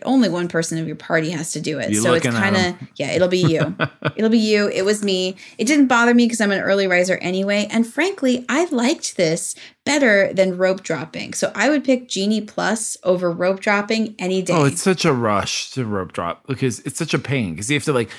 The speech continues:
Speaker 2: get up, get ready. At least now you know what time you have a ride. And, like, you're not in this massive, like, 'cause we're looking forward to on our Magic Kingdom day, we're not gonna rush over there. Even though you get early entry with staying at the hotel,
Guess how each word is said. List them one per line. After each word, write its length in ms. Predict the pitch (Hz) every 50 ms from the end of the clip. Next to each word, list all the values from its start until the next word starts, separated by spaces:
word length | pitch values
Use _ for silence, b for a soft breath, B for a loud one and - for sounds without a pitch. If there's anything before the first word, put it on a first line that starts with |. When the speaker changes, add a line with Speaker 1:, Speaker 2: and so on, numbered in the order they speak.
| B B B B B
Speaker 2:
get 160 | - 151 160 160
up, 260 | 151 135 135 - -
get 120 | - 151 147
ready. 380 | 139 135 131 131 131 - 135 143
At 100 | 143 139
least 280 | 165 202 190 - -
now 140 | 156 147 147
you 140 | 156 156 143
know 300 | 131 123 113 117 131 139
what 260 | 143 131 107 82 -
time 540 | - - - - 220 226 214 170 135 123 123
you 100 | 123 120
have 160 | 120 131 127
a 60 | 123
ride. 640 | 113 113 147 190 220 226 208 165 135 120 117 - - _ _ _ _ _ _ _ _ _ _
And, 100 | - 139
like, 200 | 135 143 135 -
you're 100 | 143 139
not 260 | 143 151 160 165 160 135
in 60 | 147
this 180 | 131 123 -
massive, 320 | 139 143 135 - 139 123 117
like, 180 | 131 131 127 B B B B B
'cause 180 | - 165 139
we're 180 | 143 151 208 277
looking 300 | 311 320 269 - 190 147
forward 300 | 127 - 127 131 131 123
to 220 | - 143 139 131
on 240 | - - 135 135 131
our 100 | 131 131
Magic 400 | 135 135 135 135 135 - - -
Kingdom 360 | - - 170 196 208 214 185
day, 400 | 131 110 95 90 90 95 117 135 B B B B B -
we're 100 | 135 143
not 180 | 156 180 185
gonna 200 | - 214 202 180
rush 500 | 135 113 101 104 123 127 131 120 - -
over 240 | 127 123 123 120 117
there. 240 | 92 92 92 92 110
Even 260 | - - 143 139 156
though 60 | 160 160
you 80 | 156
get 140 | 143 160 -
early 320 | - 135 127 131 143 135 127
entry 400 | 117 107 - 123 117 113 113 110
with 260 | 107 107 104 104 101 - _ _ -
staying 280 | - - - 117 117
at 80 | 113 95
the 100 | 110 110
hotel, 680 | 117 - - - - 196 208 131 110 110 110 110 -